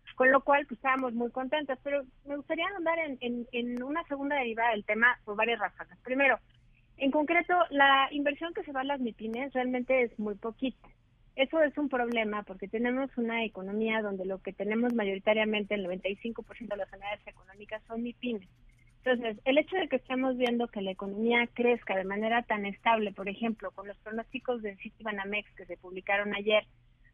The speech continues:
para el cierre del año,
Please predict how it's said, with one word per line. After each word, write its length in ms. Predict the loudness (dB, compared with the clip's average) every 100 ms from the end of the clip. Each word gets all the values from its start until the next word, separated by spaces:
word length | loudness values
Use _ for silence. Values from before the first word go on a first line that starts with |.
| 2
para 560 | 8 8 8 6 4 0
el 680 | -4 -4 -2 -2 -2 -4 -6
cierre 220 | -4 0 0
del 160 | 0
año, 300 | -2 -2 -8